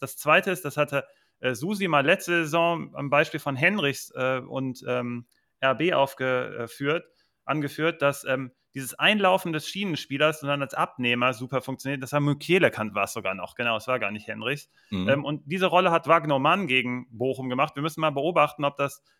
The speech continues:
Speaker 1: weiter so klappt. Es könnte, ich könnte mir vorstellen, wenn Rafa hinten links bei uns verteidigt, dass das Stuttgart eine Chance eröffnet, äh,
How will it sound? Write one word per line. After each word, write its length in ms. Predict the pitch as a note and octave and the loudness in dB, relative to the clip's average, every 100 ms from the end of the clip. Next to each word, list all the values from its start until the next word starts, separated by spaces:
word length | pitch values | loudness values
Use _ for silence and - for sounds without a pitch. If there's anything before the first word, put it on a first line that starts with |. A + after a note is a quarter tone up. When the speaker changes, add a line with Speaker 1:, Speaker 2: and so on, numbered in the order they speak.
| _ | _
Speaker 1:
weiter 320 | A2+ D#3+ G3+ | 4 4 4
so 100 | E3 E3+ | -2 -2
klappt. 220 | F3+ F3+ | -4 -6
Es 120 | C3+ | -10
könnte, 320 | - G#3 B3 | 0 2 2
ich 100 | D3 | -8
könnte 220 | - A3+ G3 | -4 -4 -2
mir 120 | F3+ | -2
vorstellen, 340 | - F#3+ E3 | 0 2 2
wenn 120 | D3+ | 2
Rafa 360 | C#3 D#3 G#3+ F#3 | 4 2 4 2
hinten 180 | F3 D3+ | 2 0
links 240 | E3 G#3+ | -6 -4
bei 80 | - | -2
uns 220 | C#3 C#3+ | -2 -2
verteidigt, 400 | C#3+ C#3 D3 D#3 | -4 0 -2 -2
dass 120 | C3+ - | -10 -4
das 220 | D#3+ - _ _ - | -4 -4 _ _ -16
Stuttgart 440 | - F#3 F#3 - | -4 -2 2 0
eine 80 | C#3+ | 0
Chance 400 | - F3+ F#3 C3+ | -2 0 0 2
eröffnet, 520 | A2+ A#2 B2+ D#3 G3 _ _ _ | 2 0 0 -2 -4 _ _ _
äh, 120 | C3 | -4